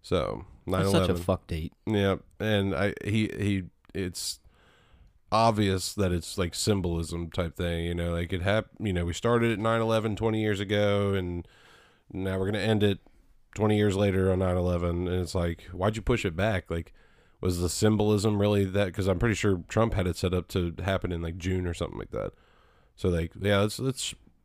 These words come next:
Speaker 1: leave him over there for another three months, like, so I can look cool, put on my sunglasses and drive my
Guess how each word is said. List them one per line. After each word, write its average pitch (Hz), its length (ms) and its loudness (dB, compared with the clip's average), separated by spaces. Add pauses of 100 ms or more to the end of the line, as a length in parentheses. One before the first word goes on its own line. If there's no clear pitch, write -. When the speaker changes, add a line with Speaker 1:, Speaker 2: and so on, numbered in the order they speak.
Speaker 1:
leave 131 340 2
him 147 100 4
over 139 140 4
there 127 120 0
for 120 140 0
another 113 240 0
three 110 220 -2
months, 98 380 2
like, 82 360 -8 (380)
so 104 160 0
I 101 100 2
can 92 340 -4 (100)
look 101 280 -2
cool, 87 360 0 (440)
put 101 100 6
on 95 80 6
my 87 80 2
sunglasses 85 720 -2
and 82 240 -8
drive 90 260 -2
my 82 300 -4